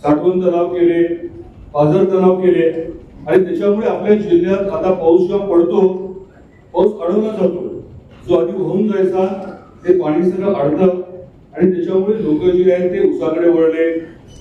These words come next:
साखर कारखाने झाले, फूड पावडरचे युनिट काही लोकांनी काढले. आता जवळजवळ चाळीस एक किंवा काय पंचवीस तीस युनिट आपल्या जिल्ह्यामध्ये आहेत. त्याचं मूळ कारण हे आहे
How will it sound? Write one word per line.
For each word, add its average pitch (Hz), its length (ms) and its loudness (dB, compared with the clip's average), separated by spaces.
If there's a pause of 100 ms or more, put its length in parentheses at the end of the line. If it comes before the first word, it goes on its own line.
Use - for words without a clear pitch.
(100)
साखर 165 320 2
कारखाने 170 400 2
झाले, 160 320 4 (640)
फूड 202 180 4
पावडरचे 190 520 -2
युनिट 190 360 0
काही 185 180 4
लोकांनी 180 340 0
काढले. 160 340 0 (600)
आता 185 220 2
जवळजवळ 190 500 2
चाळीस 175 400 2
एक 185 360 0 (840)
किंवा 160 160 2
काय 175 120 -4
पंचवीस 175 460 -2
तीस 208 220 2
युनिट 185 380 2 (260)
आपल्या 185 220 2
जिल्ह्यामध्ये 165 520 -2
आहेत. 139 340 -4 (640)
त्याचं 170 260 2
मूळ 208 400 0
कारण 196 240 0
हे 180 220 2
आहे 165 220 -4